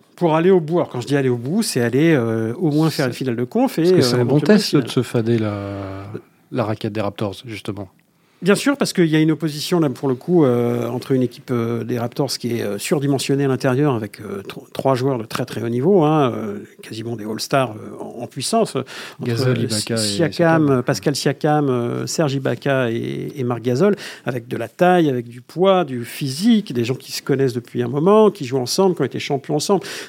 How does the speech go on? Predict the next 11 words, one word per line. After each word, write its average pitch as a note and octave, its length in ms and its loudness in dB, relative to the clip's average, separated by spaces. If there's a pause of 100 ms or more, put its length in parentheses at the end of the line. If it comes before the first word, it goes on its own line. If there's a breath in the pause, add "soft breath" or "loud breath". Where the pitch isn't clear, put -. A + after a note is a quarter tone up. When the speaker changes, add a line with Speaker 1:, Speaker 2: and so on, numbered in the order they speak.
Speaker 1:
Bref, E3 340 2
et, E3 640 -2
il G#3+ 240 -8
paraissait F#3 500 4
un F3 120 2
peu C#4 160 2
léger, B3+ 340 4
les G3+ 60 4
Celtics F3 480 -2
à - 20 2
l'intérieur, D#3+ 480 2